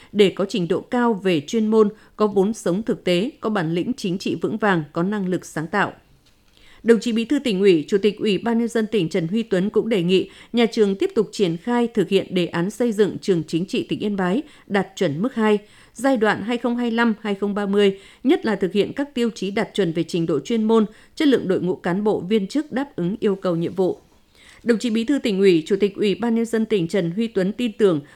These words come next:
với truyền thống và kinh nghiệm đã tích lũy qua quá trình xây dựng và phát triển, với quyết tâm chính trị cùng đội ngũ cán bộ, giảng viên có trình độ chuyên môn và bản lĩnh vững vàng, tâm huyết,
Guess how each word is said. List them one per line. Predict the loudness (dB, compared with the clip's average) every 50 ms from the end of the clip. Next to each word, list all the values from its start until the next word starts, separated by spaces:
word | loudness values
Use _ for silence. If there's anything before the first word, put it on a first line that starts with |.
| -10 0
với | 2 2 2
truyền | 4 2 0 0
thống | 0 0 -2 -2 0
và | -2 -2
kinh | -2 -2 0 0 0
nghiệm | 0 0 -2 -2
đã | -4
tích | -4 -4 -4 -4 0
lũy | 0 0 0 0 -2 -4 -4
qua | -4 -2 -2 -2 -2 -4 -2
quá | -2 -2 -2 -2
trình | -2 -2 -2 -2 -2
xây | -2 -2 -2 -2 0
dựng | 0 -2 -2 -2 -4
và | -4 -6 -6
phát | -4 -6 -2
triển, | 0 0 2 2 0 -4 -10 -20 -20 -20 _ 2
với | 4 4 4
quyết | 6 2 0 2
tâm | 2 0 0
chính | 0 -2 -4 -4
trị | -2 -2 -2 -2 -2 -2
cùng | -2 0
đội | 0 0
ngũ | 0 -2 -4 -4
cán | -4 -4 -4 -2 0
bộ, | 0 0 0
giảng | -2 -4 -4 -4 -4 -2
viên | -2 -2 -2 -2
có | -2 -2 -4
trình | -2 -2 -2
độ | -2 -2 -4
chuyên | -4 -4 -4 -2 0
môn | 2 2 4 4 2 0 -4 -12 -20 _
và | -4 -2 0 0
bản | 0 0 -2 0
lĩnh | 0 -2 -2 -2 -2
vững | -2 -2 -2 -2 -2
vàng, | 0 0 0 0
tâm | -2 -4 -4 -2 0
huyết, | 0 0 0 -2